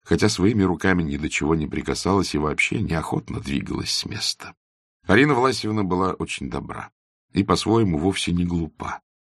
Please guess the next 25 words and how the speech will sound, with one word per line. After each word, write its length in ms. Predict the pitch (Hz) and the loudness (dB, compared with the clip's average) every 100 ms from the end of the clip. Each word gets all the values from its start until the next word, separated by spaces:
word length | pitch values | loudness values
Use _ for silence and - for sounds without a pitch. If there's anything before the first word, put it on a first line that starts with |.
| - | 2
Она 240 | 120 160 | 4 4
знала, 320 | 131 143 110 | 4 4 2
что 160 | 87 85 | 0 -2
есть 260 | 101 113 85 | -2 -2 -6
на 80 | |
свете 340 | 82 87 98 76 | -4 -4 -4 -4
господа, 500 | 73 - 76 76 110 | -6 -6 -2 0 0
которые 460 | - - 76 76 | -2 -4 -2 0
должны 400 | 76 82 71 80 | 2 0 0 -2
приказывать, 760 | 71 76 - 71 69 - - - _ _ - | 0 -2 0 -2 -2 -6 -8 -16 _ _ -4
и 80 | - | 2
простой 340 | 120 - 147 | 2 4 4
народ, 340 | 87 78 110 | 4 4 2
который 380 | - 78 73 71 | 0 -2 -2 0
должен 320 | 76 71 71 | 0 -2 -2
служить, 720 | 67 67 71 67 67 - - _ _ _ - | -4 -2 -2 -2 -6 -10 -20 _ _ _ 2
а 60 | |
потому 260 | 107 127 160 | 4 4 4
не 120 | 139 | 4
гнушалась 540 | 123 127 135 131 117 - | 2 0 0 0 0 -2
ни 120 | 151 | -2
подобострастием, 840 | 101 85 76 - 92 123 - 82 | 0 -2 -4 -4 -2 -4 -4 -2
ни 140 | 117 139 | 0 2
земными 460 | 87 82 85 78 | 2 2 2 0
поклонами, 720 | - - - 92 - 82 82 | -2 -6 -4 -4 -2 -6 -8